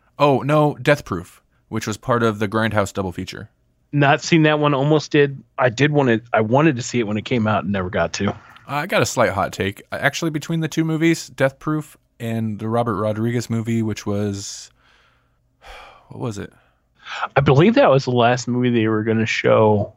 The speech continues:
Speaker 2: at the drive-in over here in Council Bluffs.
Speaker 1: Really?
Speaker 2: Mm-hmm.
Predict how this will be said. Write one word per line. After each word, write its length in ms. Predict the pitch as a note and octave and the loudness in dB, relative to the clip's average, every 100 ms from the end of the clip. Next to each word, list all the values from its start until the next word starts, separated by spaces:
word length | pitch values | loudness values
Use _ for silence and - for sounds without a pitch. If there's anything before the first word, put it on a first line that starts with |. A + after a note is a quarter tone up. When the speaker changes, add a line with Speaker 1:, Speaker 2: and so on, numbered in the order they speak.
| _ _ _ - | _ _ _ 0
Speaker 2:
at 240 | C3 A#2+ | 0 0
the 200 | A2+ A2 | -2 0
drive-in 480 | G#2+ G#2+ B2 A2 F#2 | 0 0 2 2 -2
over 220 | G#2 G#2 | -2 -2
here 160 | G#2 G#2 | 0 0
in 80 | G#2 | 0
Council 300 | G#2+ A2 - | 0 -2 0
Bluffs. 420 | G2+ F2+ - - | -2 0 -6 -6
Speaker 1:
Really? 220 | G2 A2+ D#3+ _ - - _ _ _ _ _ | -4 -4 -6 _ -20 -20 _ _ _ _ _
Speaker 2:
Mm-hmm. 260 | C3 B2+ | 4 4